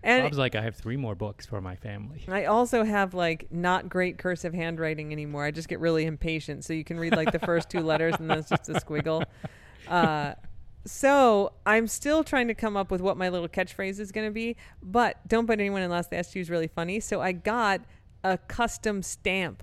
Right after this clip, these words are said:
Speaker 1: like a self-inking, like, chunk stamp. And,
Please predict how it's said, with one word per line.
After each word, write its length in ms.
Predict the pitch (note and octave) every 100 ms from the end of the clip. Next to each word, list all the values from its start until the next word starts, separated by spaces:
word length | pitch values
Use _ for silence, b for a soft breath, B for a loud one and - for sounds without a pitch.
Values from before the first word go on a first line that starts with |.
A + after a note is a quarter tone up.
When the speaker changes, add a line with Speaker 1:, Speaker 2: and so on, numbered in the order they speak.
| -
Speaker 1:
like 220 | E3+ E3+
a 20 |
self-inking, 640 | E3+ F#3 F3+ - F3 - F3+
like, 300 | E3 - -
chunk 340 | - F3+ G3+ -
stamp. 460 | - A3 G#3+ C4+ - B B B - -
And, 580 | G3+ F#3+ F3+ F3+ F3